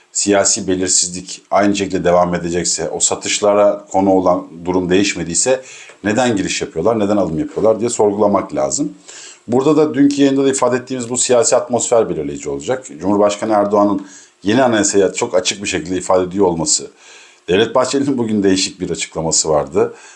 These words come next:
"Mazlumun ahı devirir şahı", e, dedi. Buradaki mazlum kim? Şah kim? O tabii onu ilerleyen süreçte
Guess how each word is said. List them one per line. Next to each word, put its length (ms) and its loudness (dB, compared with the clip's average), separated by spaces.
"Mazlumun 440 0
ahı 400 2
devirir 400 2
şahı", 500 0
e, 40 -4
dedi. 380 0
Buradaki 400 0
mazlum 420 0
kim? 400 -8
Şah 440 0
kim? 300 -8
O 100 -12
tabii 200 -2
onu 280 0
ilerleyen 440 2
süreçte 560 -2